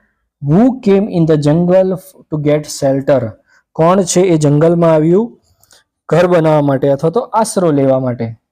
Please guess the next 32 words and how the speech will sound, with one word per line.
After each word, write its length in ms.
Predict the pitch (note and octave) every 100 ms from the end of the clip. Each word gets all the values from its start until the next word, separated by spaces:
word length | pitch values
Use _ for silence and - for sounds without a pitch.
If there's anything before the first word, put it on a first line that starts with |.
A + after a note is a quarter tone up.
| _
બરાબર? 320 | C3+ E3+ G#3+
તો 140 | G#3+ E3+
અહીંયા 200 | D#3 D3+
પહેલું 400 | D#3 D3 E3 E3+
જ 140 | F3 - _
ફકરાની 400 | D3 D#3 D#3 D#3+
અંદર 220 | D#3+ D#3+
વાક્ય 340 | D#3 D3 D3+ E3
છે, 280 | - E3+ F3+
પહેલાની 520 | - D3 D3 D#3 D3+
અંદર 280 | D3+ D#3 D#3
જ 80 | D#3 - _ _ _ -
સેકન્ડ 340 | D#3 D#3 D#3
પેરેગ્રાફની 580 | D#3 D#3 D#3+ D3+ E3+ D#3+
અંદર, 320 | D#3 E3 G3 - _ _ _ -
બરાબર? 320 | D3+ F3 G#3 A#3 - _ _ _
"Queen 200 | G#3 B3+ B3+
bees 360 | G#3+ A3 A3 G3 - F3+
and 160 | F3 D#3+ B2+ A#2+ - D3+
her 180 | F3+ E3+ D#3+
bees 280 | D3+ D3+ D#3 - -
came 220 | F#3 G3+
to 100 | F3+
the 120 | D#3+
jungle 440 | D3 D3+ D#3 F3 E3
for 460 | C#3+ C#3 D3 G3 A#3 _ _ _ -
shelter." 460 | - F#3 D#3 C#3+
આ 100 | D3
બેઠો 500 | D3 C#3+ C#3+ - G#3+
જ 100 | G3
વાક્ય 380 | F3+ D#3 - E3+
છે, 380 | D3+ F#3+ D3+